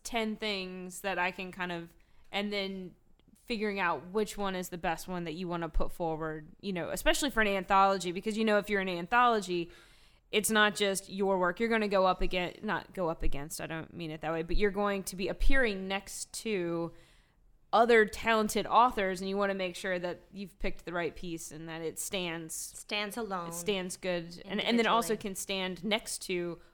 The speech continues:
Speaker 1: other talented writers in their pieces.
Speaker 2: Absolutely. So, to your question, the theme was crime. I figured other people would be writing about murder, um, maybe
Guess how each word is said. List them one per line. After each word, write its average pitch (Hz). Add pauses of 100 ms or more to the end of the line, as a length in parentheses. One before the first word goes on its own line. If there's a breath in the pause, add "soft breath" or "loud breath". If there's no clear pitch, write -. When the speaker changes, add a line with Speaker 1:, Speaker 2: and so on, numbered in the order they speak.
(140)
Speaker 1:
other 175
talented 185
writers 170
in 170
their 165
pieces. -
Speaker 2:
Absolutely. 202
So, 240 (1400 loud breath)
to 294
your 247
question, 220 (220)
the 214
theme 226
was 196
crime. 185 (580)
I 240
figured 247
other 247
people 233
would 190
be 202
writing 185
about 175 (240)
murder, 175 (1000)
um, 180 (640)
maybe 190